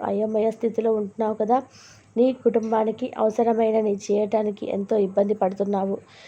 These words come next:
కొన్ని సమస్యలు తొలగాలి అంటే నువ్వు చేయవలసిన పరిహారం ఒకటి ఉందమ్మా. నువ్వు నా మీద నమ్మకంతో చేస్తావు కదా తల్లి. ఆ పరిహారం ఏమిటో తెలుసుకొని నేను చెప్పిన విధానంగా చెయ్యి.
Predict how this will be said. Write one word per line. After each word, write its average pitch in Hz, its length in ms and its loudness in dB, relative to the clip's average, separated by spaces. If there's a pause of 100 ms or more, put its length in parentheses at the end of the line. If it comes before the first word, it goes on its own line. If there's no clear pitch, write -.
(200)
కొన్ని 240 260 2
సమస్యలు 220 500 -2
తొలగాలి 220 600 0
అంటే 208 240 0 (460)
నువ్వు 240 280 2
చేయవలసిన 226 720 2
పరిహారం 226 600 2
ఒకటి 202 240 -2
ఉందమ్మా. 208 420 0 (580)
నువ్వు 240 300 2
నా 240 220 2
మీద 233 240 4
నమ్మకంతో 220 640 2
చేస్తావు 226 440 4
కదా 220 260 -2
తల్లి. 233 240 4 (580)
ఆ - 80 6
పరిహారం 226 600 2
ఏమిటో 214 280 0
తెలుసుకొని 220 540 2 (360)
నేను 240 200 6
చెప్పిన 233 360 2
విధానంగా 220 460 4
చెయ్యి. 202 320 -2